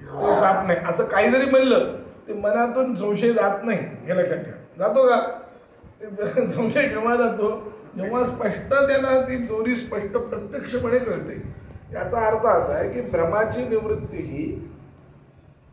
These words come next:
आपल्याला अपरोक्ष साक्षात्कारानेच होते. अधिष्ठानाचा साक्षात्कार अपरोक्ष झाला पाहिजे, तोही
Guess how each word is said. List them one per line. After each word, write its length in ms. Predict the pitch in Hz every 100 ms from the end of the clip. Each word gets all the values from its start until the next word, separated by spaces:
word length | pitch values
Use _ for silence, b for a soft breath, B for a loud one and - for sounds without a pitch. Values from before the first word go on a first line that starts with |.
| _ _ _ -
आपल्याला 800 | 190 185 220 220 - - - - - - -
अपरोक्ष 680 | 185 180 220 240 247 247 -
साक्षात्कारानेच 960 | 240 190 185 - 233 - 202 180 185 240
होते. 200 | 214 -
अधिष्ठानाचा 1120 | - 151 196 190 196 190 196 196 214 202 -
साक्षात्कार 640 | 175 185 - - - 147 165 - - - - _ -
अपरोक्ष 440 | - - - - -
झाला 260 | 175 160
पाहिजे, 340 | - - 123 - - - - -
तोही 420 | 180 - -